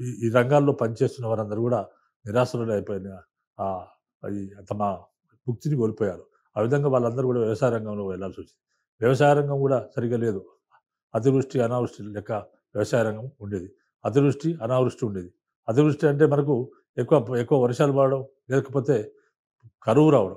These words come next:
కరువు వచ్చి కొన్ని లక్షల మంది ప్రజలు భారతీయులు చనిపోయారు. మరి రాజుల కాలంలో కరువులు వస్తే కనీసం రాజులు కరువు నివారణ చర్యలు తీసుకునేవారు. కానీ బ్రి-, బ్రిటిష్ వారు ఏం పట్టించుకోలేదు. ఎందుకంటే వారికి ఇంత దస్యం ధనం కావాలి కాబట్టి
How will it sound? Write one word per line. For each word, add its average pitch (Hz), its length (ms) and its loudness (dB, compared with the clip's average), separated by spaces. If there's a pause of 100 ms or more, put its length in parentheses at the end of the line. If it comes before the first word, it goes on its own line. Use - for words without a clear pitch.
కరువు 139 280 2
వచ్చి 123 420 -4
కొన్ని 117 180 -4
లక్షల 110 300 -2
మంది 127 360 -8 (340)
ప్రజలు 117 240 0
భారతీయులు 110 440 0
చనిపోయారు. 107 640 -4 (460)
మరి 127 320 0 (640)
రాజుల 143 260 6
కాలంలో 151 360 2
కరువులు 139 300 2
వస్తే - 420 0 (260)
కనీసం 135 300 2
రాజులు 120 500 2 (420)
కరువు 143 160 6
నివారణ 147 440 2 (100)
చర్యలు 120 300 0 (100)
తీసుకునేవారు. 104 520 -10
కానీ 113 120 0
బ్రి-, 113 340 -10
బ్రిటిష్ 123 420 -4
వారు 117 280 4 (300)
ఏం 123 160 4
పట్టించుకోలేదు. 113 520 -2
ఎందుకంటే 127 580 0 (320)
వారికి 127 220 4
ఇంత 127 160 0
దస్యం 113 380 0
ధనం 117 280 2
కావాలి 123 300 2
కాబట్టి 104 440 -6